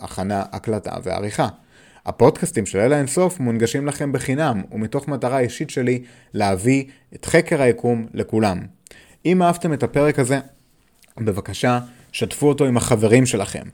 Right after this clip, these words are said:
שתפו אותו עם כל מי שאתם מכירים שהתקשר לדווח למשטרה על נוגה כאב"ם. ואז תשתפו אותו עם כל מי שעדיין לא התקשר לדווח על החייזרים בנוגה.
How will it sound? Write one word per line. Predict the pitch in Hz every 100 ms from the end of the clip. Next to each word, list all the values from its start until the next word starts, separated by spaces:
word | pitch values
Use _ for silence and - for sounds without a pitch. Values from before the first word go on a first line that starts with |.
| _ _ _
שתפו | - 117 - 160
אותו | 156 160
עם | 151 143 135 -
כל | - 208
מי | 202
שאתם | 196 175 143
מכירים | 120 127 117 147 147
שהתקשר | 127 117 - 117 131 127
לדווח | 120 107 101 117 120 - - -
למשטרה | 110 104 - 107 110 117
על | 104
נוגה | 110 110
כאב"ם. | - 104 90 98 98 87 - _ _ - -
ואז | 123 196 170 -
תשתפו | - 120 175
אותו | 196 175
עם | 131
כל | 165 165
מי | 180
שעדיין | 180 160 123 190 262
לא | 180
התקשר | 131 - 117 - 117 113
לדווח | 113 113 117 113 101 127
על | 120
החייזרים | 123 117 110 110 113
בנוגה. | 117 165 147